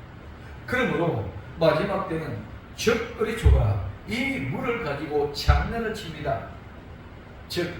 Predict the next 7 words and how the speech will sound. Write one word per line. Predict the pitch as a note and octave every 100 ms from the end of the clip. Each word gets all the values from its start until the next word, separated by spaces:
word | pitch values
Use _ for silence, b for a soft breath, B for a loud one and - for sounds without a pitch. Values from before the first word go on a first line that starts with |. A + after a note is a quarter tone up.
| - - - - - -
이 | E3 D#3+
물을 | C3+ D#3+ C3+ F#2+ - - - - -
쑥물로 | - - B3+ B3+ G3 D#3+ E3+ F3 F3 E3+ - - C3+
만들어 | C3+ C#3 D#3 - -
사람을 | - - C#3 G#3 E3 D#3+ -
죽이는 | - C4 D3
것입니다. | A2+ F2+